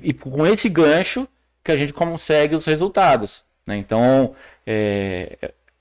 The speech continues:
seria um desrespeito até com a espécie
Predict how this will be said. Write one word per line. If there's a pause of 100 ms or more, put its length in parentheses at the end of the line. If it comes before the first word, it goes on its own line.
(140)
seria
um
desrespeito
até
com
a
espécie